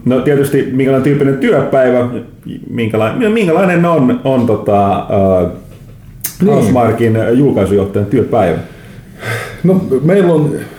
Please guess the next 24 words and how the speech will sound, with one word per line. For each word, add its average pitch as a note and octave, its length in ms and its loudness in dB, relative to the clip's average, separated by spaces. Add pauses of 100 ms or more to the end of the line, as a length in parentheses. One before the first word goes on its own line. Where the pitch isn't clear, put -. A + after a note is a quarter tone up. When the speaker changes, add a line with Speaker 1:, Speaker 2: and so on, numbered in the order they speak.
Speaker 2:
siinä D#3+ 260 0
mielessä C3 260 2
ihan C3 140 2
niinku B2 180 0
suht C3+ 260 0
rento A2 360 2
ilmapiiri G2 500 4
siellä, F#2+ 440 2
että F2+ 360 0 (580)
käytännössä A#2+ 560 2 (920)
kaikki A2+ 300 0
tekee A#2 340 2
sitä, A2 240 2
mi-, G2+ 120 2 (100)
missä G#2 260 0
ne G2+ 60 0
on G2+ 60 2
hyviä, G2 360 4
ja F2+ 120 2
sitten F#2+ 420 0 (480)
meillä G2 180 2
on G2 100 2
yhteiset G2+ 720 0 (640)
ruokailutilat, F#2+ 960 2